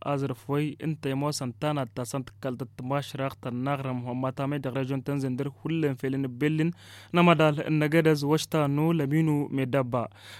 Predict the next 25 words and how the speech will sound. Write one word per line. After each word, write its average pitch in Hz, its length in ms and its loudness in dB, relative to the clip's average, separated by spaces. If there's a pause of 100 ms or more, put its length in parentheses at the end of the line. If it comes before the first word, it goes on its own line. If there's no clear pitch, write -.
Inta 135 240 0
ga 127 140 0
se 131 160 -2
el 131 300 2
soy 139 280 0
tigma 135 280 -2
dist 131 260 -6
mashrak 139 440 -2
ta 139 140 -2
sa 135 180 -2
das 127 160 -2
sugali 139 720 0
el 143 180 2
so 127 160 -2
daga 135 180 2
mokar 135 440 0
azraf 135 340 -2
day, 143 300 0 (400)
azraf 147 400 4
sa 160 180 0
yawa 147 320 6
da 151 180 2 (280)
tamat 151 340 2
tamruan 151 380 2
nigim 147 420 0